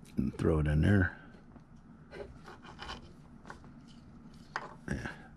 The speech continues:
Some kind of delay. Bad wire. There it goes. You get, yeah, you,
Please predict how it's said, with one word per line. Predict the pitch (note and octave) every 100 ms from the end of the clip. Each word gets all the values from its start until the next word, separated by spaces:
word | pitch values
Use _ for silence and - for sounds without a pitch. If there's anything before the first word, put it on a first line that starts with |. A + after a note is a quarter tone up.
| - - - - - - - - - - -
Some | -
kind | - D2+
of | C#2+
delay. | C#2+ C#2 C2+ B1 - - - - - - - - - - - - - - - - - - -
Bad | - B1 D2
wire. | C2 D2 - - - - - - -
There | -
it |
goes. | - - - - - - - - - - - - - - - -
You | - G#2+ G2
get, | -
yeah, | C#3 A2+ F#2+ D#2+
you, | D#2 -